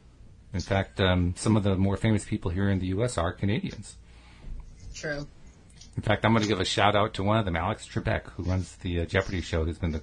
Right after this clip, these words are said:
Speaker 1: host of Jeopardy for, like, the last forty years, is
Speaker 2: All right.
Speaker 1: Canadian, and one of the most, uh, beloved personalities on television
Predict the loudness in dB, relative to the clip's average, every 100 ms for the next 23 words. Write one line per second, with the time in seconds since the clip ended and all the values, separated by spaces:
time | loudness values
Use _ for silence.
0 | -4 -4 -4 -6 -2 -2 -2 -6 -6 -4
1 | -4 -4 -4 -4 -4 -6 -18 -20 -6 -2
2 | -2 -2 -2 -2 -6 -10 -18 -14 -10 -8
3 | -2 2 4 2 -2 -10 -4 0 2 4
4 | 4 2 0 -2 -4 -12 -16 -18 -20 -20
5 | -16 -14 -14 -12 -10 0 2 4 4 4
6 | 4 0 -2 -12 -10 -4 -2 0 0 0
7 | -2 -6 -8 -14 -6 -4 -2 -6 -6 -10